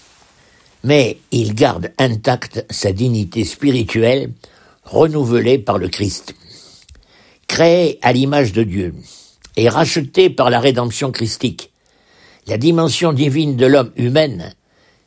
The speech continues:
di-, la dimension divine de la personne humaine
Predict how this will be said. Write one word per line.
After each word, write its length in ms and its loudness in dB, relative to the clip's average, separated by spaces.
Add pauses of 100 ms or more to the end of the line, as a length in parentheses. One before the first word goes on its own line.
(160)
di-, 640 -14
la 140 0
dimension 420 -2
divine 320 0
de 80 -4
la 120 0
personne 440 2
humaine 460 -4